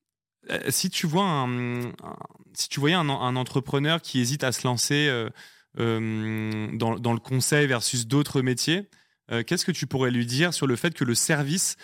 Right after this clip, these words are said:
qu'est-ce qui est vraiment intéressant pour toi dans le service par rapport aux autres ? Parce que on est un peu les vendeurs de pelles, hein, euh, à, à, aux, aux gens qui vont chercher l'or. Euh, que, voilà, est-ce que t'as un message, euh,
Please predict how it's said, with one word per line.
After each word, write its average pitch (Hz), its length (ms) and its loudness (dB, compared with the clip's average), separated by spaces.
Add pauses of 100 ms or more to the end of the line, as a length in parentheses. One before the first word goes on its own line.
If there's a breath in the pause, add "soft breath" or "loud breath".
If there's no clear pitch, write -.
(160 loud breath)
qu'est-ce 226 320 -2
qui - 120 0
est 165 40 2
vraiment 143 320 2
intéressant 139 540 2
pour 147 120 0
toi 147 80 0
dans 135 60 2
le 135 40 -6
service 160 200 0
par 139 120 0
rapport 127 240 -2
aux 123 100 2
autres ? 135 100 -4
Parce - 100 -6
que 127 140 0 (280 loud breath)
on 127 160 2
est - 20 2
un 135 100 2
peu 214 140 0
les 190 120 4
vendeurs 139 440 0
de 143 120 0
pelles, 165 360 0
hein, 117 180 -4 (300 loud breath)
euh, 117 300 2
à, 120 180 0 (280)
à, 120 100 0
aux, 127 140 0
aux 117 500 0
gens 139 140 0
qui 147 120 -4
vont 123 100 0
chercher 120 300 0
l'or. 139 340 0 (540 soft breath)
Euh, 110 680 -2 (840)
que, 139 80 -4 (140)
voilà, 127 220 2
est-ce 131 100 -2
que - 80 0
t'as 151 160 2
un 127 100 2
message, 156 540 2
euh, 127 260 2